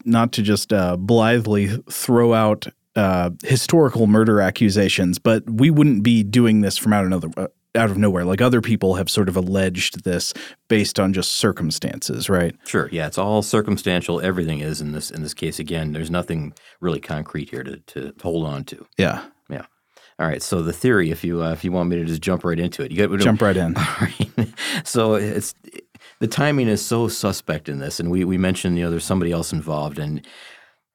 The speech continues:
Speaker 2: Thomas Edison's name gets thrown into the mix quite often <laughs> when we're talking about this, uh, that, uh, that Thomas Edison actually had,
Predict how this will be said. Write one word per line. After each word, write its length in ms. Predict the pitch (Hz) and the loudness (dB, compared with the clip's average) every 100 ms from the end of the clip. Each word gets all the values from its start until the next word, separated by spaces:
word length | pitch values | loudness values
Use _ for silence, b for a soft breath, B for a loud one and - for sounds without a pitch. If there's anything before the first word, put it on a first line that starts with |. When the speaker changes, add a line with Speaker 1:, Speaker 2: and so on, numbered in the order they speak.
| _ _ | _ _
Speaker 2:
Thomas 340 | - 117 117 - | -4 0 0 0
Edison's 380 | 92 80 78 78 | -2 -2 -6 -6
name 200 | 80 69 | -8 -8
gets 200 | 73 - | -10 -6
thrown 240 | 82 71 | -4 -4
into 220 | 69 - | -6 -10
the 80 | 69 | -10
mix 400 | 67 - - - - | -10 -10 -12 -14 -8
quite 220 | 95 80 | -4 -2
often 320 | 71 69 - | -4 -6 -10
<laughs> 260 | - - - | -10 -10 -8
when 120 | 90 | -6
we're 120 | 80 | -6
talking 320 | 80 80 80 | -4 -4 -4
about 260 | 73 76 71 | -8 -8 -8
this, 260 | - - - | -12 -12 -8
uh, 140 | 80 | -8
that, 380 | - 90 82 - | -4 -4 -4 -2
uh, 220 | 85 82 | -2 -2
that 160 | 82 - | -4 -4
Thomas 340 | 113 117 107 | 0 0 2
Edison 380 | 107 98 - 90 | 0 0 0 -2
actually 420 | 73 92 - 92 | 0 -4 -4 -4
had, 460 | 80 90 87 82 | -2 -2 0 -2